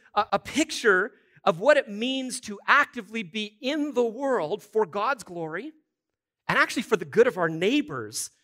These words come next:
especially in a world of trouble. The reality is, is that the Christian faith is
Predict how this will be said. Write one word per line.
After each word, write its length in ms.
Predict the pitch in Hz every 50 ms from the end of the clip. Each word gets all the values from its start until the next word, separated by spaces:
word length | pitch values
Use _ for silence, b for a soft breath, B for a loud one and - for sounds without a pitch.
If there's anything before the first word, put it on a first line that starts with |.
| _ _ _ _ _ _ -
especially 680 | 156 - - - - - - 285 247 - - 208 190 175
in 80 | 160
a 40 | 147
world 320 | 139 147 151 143 131 123 -
of 140 | - 107 _
trouble. 520 | - - - - 147 127 117 107 85 - _ _ _ _ _ _ _ _ _ _ _ _ _ b b b b b b b b b b
The 60 | 175
reality 400 | 170 185 208 220 233 233 208 214
is, 140 | 247 226 175
is 100 | 160 156
that 220 | 156 196 190 - 139
the 80 | 202
Christian 360 | - - 269 277 - - 226
faith 420 | 170 - 226 233 233 214 190 - - -
is 300 | 202 208 202 165 143